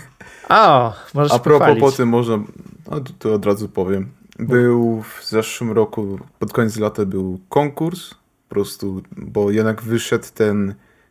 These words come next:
Speaker 2: edytor filmików, mogłeś po prostu kamerę sobie ustawiać jak chcesz, mo-, latająca kamera i tak mogłeś klipy nagrywać, sceny sobie nagrywać i później z tego filmiki robić.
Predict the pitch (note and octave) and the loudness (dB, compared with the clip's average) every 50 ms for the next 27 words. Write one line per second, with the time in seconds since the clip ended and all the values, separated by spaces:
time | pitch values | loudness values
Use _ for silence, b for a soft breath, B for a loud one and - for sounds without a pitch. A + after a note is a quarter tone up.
0 | b _ _ - C#3 C3 B2+ D3 C3+ C3+ - C3 B2+ B2+ B2+ - B2+ B2 B2 A#2 | b _ _ 0 2 2 2 0 0 2 0 0 0 -2 -4 -6 -4 -2 -2 -2
1 | A#2 - A#2+ A#2 - A#2+ A2+ G#2+ A2 A2 - - - A2+ A2+ - - - A2+ G#2 | -2 -4 -6 -4 -2 -2 -2 -2 -2 -4 -6 -6 -6 -6 -6 -6 -6 -6 -6 -6
2 | G2+ - - A#2+ B2 B2 A#2 A#2 A2 G#2+ - - A2 G#2+ - - - A#2 G#2+ A2 | -4 -4 -2 0 0 2 2 0 0 -2 -4 -6 -8 -8 -6 -2 -2 0 0 0
3 | G2+ G#2 G2+ G2+ - - - G2+ G2+ G2 G2+ F#2+ G2 F#2 - - _ - - - | 0 -2 -4 -4 -6 -4 -4 -4 -4 -4 -6 -10 -10 -12 -14 -18 _ -18 -10 -8
4 | G2+ G2 - - G#2+ G2 F#2 F#2+ F#2 - B2 C#3 D3+ D#3 C#3+ C3+ B2+ A2+ G#2+ - | -8 -4 -2 -2 -2 -2 -2 -6 -6 -4 -2 0 0 2 2 2 0 0 0 -2
5 | A2+ G#2 A2 G#2+ G#2+ A2+ A2 - - - - D#3+ D#3+ D#3 - C#3 C3 B2 A#2+ B2 | -2 -2 0 0 0 0 -2 -4 -10 -8 -6 -6 -4 -2 -2 0 0 0 0 -2
6 | B2 B2 A2+ A#2 A2+ A2 b b b b b b b b b b - - - - | -2 0 0 0 -2 -2 b b b b b b b b b b -12 -12 -4 0
7 | - C3+ B2 A#2+ A2+ - B2 A2 A2+ A2+ A2 A2 G#2 A2+ A2 A2 G#2+ G#2+ G2+ - | 2 2 2 2 0 -2 -2 -2 0 0 0 -2 -2 -2 -2 0 0 0 -2 -2
8 | - - - A#2 G#2+ A2 G#2 - A#2 G2+ F#2+ G2+ - - A2+ G#2 G2+ G#2 F#2+ - | -6 -8 -6 -4 -4 -4 -4 -4 -4 -4 -4 -6 -4 -4 -2 0 0 0 -2 -2
9 | - F2 E2 D#2+ - - F#2+ - | -6 -8 -8 -8 -10 -12 -14 -14